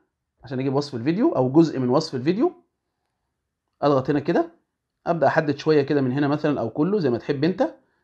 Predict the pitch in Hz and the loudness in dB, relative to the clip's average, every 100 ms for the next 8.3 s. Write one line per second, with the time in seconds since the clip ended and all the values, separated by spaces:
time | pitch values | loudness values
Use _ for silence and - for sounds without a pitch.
0 | _ - 175 302 - _ _ 135 147 151 | _ -4 -2 -4 -8 _ _ 2 2 4
1 | 127 143 143 143 139 117 220 156 139 143 | 2 4 4 4 2 2 0 2 2 4
2 | 143 139 135 143 135 135 135 127 123 120 | 2 2 0 0 0 0 0 0 -2 -2
3 | 143 135 139 135 135 127 - 135 233 - | -2 -2 2 2 2 0 -2 0 -2 -2
4 | - _ _ - 175 151 143 185 - 139 | -16 _ _ -4 0 2 4 2 2 0
5 | 160 151 131 123 101 101 101 127 120 185 | 2 4 4 2 -2 -6 -8 -6 -2 -2
6 | 330 - _ _ _ _ - 131 233 - | -2 -6 _ _ _ _ -8 -2 -2 -4
7 | _ _ _ _ _ - 131 131 120 135 | _ _ _ _ _ -10 -8 -6 -4 -4
8 | 135 233 | 0 -2